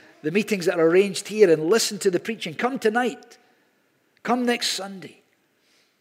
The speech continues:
Come and bring a Bible. Come and bring a notebook. Come and find a way of getting hold of this glorious counsel, because all we're interested in doing is not telling you what we think.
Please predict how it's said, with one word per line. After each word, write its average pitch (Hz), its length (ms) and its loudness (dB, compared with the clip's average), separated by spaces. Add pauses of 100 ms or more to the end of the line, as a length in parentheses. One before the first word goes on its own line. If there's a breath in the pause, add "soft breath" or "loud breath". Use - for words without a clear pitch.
(560)
Come 233 180 -2
and 233 120 0
bring 220 180 4
a 196 60 6
Bible. 208 320 4
Come 247 240 -6
and 226 80 -2
bring 226 160 -2
a 196 80 0
notebook. 196 580 -2 (720)
Come 254 180 0
and 247 100 0
find 233 240 0
a 220 60 12
way 214 200 6
of 165 140 6
getting 208 280 2
hold 196 440 2
of 156 140 -2
this 175 400 -4 (340 soft breath)
glorious 175 540 4
counsel, 175 480 -4
because 147 360 0
all 262 360 6
we're 240 240 2
interested 190 460 0
in 160 140 -2
doing 160 260 0
is 151 120 2
not 190 220 -8
telling 185 280 -8
you 143 100 -8
what 131 120 -2
we 151 140 -6
think. 127 320 -10